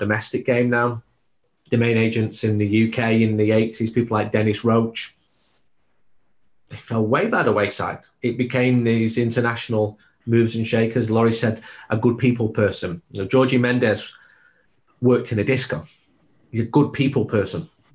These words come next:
Players are attracted to certain types of people. Mino Raiola was a,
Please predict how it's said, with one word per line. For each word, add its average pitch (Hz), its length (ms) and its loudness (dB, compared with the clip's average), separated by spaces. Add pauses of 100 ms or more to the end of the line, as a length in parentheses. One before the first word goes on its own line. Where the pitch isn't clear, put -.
(440)
Players 127 420 2
are 107 60 2
attracted - 600 -4
to 117 120 -8
certain 117 400 0
types 113 360 -4
of - 100 -8
people. 127 420 -2 (840)
Mino 127 320 2
Raiola 113 640 2
was 110 220 -2
a, 98 340 0